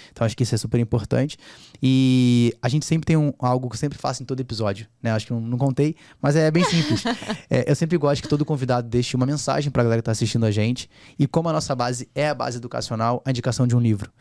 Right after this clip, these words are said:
Speaker 1: né? Então pode ser, cara, um livro que você tá lendo agora, um livro que já fez sentido pra você.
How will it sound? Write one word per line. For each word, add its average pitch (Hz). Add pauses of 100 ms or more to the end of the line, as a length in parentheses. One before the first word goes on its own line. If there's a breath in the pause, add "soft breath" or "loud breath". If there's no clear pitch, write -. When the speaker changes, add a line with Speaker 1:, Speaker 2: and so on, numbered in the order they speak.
(320 loud breath)
Speaker 1:
né? 113
Então 123
pode 123
ser, 120
cara, 117
um 113
livro 117
que -
você -
tá -
lendo 110
agora, 131
um 113
livro 120
que 120
já 113
fez 117
sentido 113
pra 110
você. 143